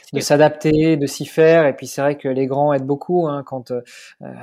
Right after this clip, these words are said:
Speaker 2: quand, euh, maman a besoin de se reposer et que moi, je suis au travail, et bah, euh, la grande ou le grand s'occupe du petit frère qui a, qui a six mois. Donc, euh, euh, tu vois, c'est pas comme si on avait, euh, euh, trois, quatre gamins très rapprochés. J'ai un copain, des,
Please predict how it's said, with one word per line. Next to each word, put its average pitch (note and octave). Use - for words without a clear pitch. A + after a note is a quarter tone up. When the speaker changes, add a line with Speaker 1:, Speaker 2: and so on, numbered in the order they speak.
Speaker 2:
quand, C3+
euh, B2
maman B2+
a C3+
besoin C3
de B2+
se -
reposer C#3+
et C3
que C3+
moi, B2+
je -
suis -
au B2+
travail, D#3
et A#2+
bah, B2
euh, A2
la A#2
grande B2+
ou A#2+
le B2
grand B2
s'occupe -
du A#2
petit -
frère C3+
qui A#2
a, A2
qui A2+
a -
six -
mois. C#3+
Donc, A#2+
euh, A2+
euh, C2+
tu -
vois, C3
c'est -
pas D#3+
comme D3
si -
on C#3+
avait, C3+
euh, B2+
euh, B2+
trois, C#3+
quatre C3+
gamins C#3
très C#3+
rapprochés. C3+
J'ai B2+
un B2+
copain, D3+
des, C3